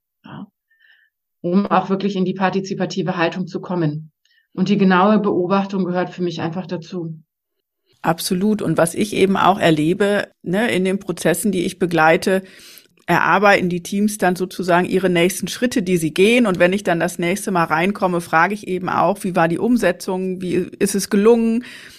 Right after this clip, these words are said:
Speaker 2: was darf aber vielleicht auch noch besser laufen, wo muss nachjustiert werden. Und, äh, oft höre ich dann beim, beim ersten Nachfragen, „Oh, das hat viel besser geklappt, als wir das erwartet haben.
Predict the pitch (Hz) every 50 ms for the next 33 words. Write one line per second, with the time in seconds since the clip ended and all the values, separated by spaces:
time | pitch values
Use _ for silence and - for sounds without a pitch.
0 | - - 185 180 185 - 202 180 190 190 - 180 180 160 120 - - 190 180 190
1 | 196 - 202 214 220 233 - 240 240 240 254 196 190 180 180 185 185 190 196 -
2 | 226 196 190 190 196 202 208 - 214 196 190 214 220 - 220 196 - - - -
3 | 196 196 196 - 190 185 185 180 175 185 190 185 - - - - - - - -
4 | _ - 196 190 190 190 190 208 190 180 - - 175 190 277 - - - - -
5 | - - _ _ _ _ _ - _ - 160 180 214 269 320 302 214 - 180 202
6 | 202 - - 170 170 190 220 240 226 220 190 175 175 180 175 180 180 175 - -
7 | 175 180 196 196 - - 180 156 147 156 170 185 - - - - 202 196 202 214
8 | 214 220 233 247 - _ _ _ _ _ _ _ _ _ _ _ - 185 185 170
9 | 160 156 - 180 170 - - 240 254 247 240 240 247 254 226 202 196 190 - -
10 | 180 - 175 - - - 185 - - 196 190 196 202 196 - - 147 - 131 -
11 | 151 - - 208 - - 208 190 196 208 247 285 254 -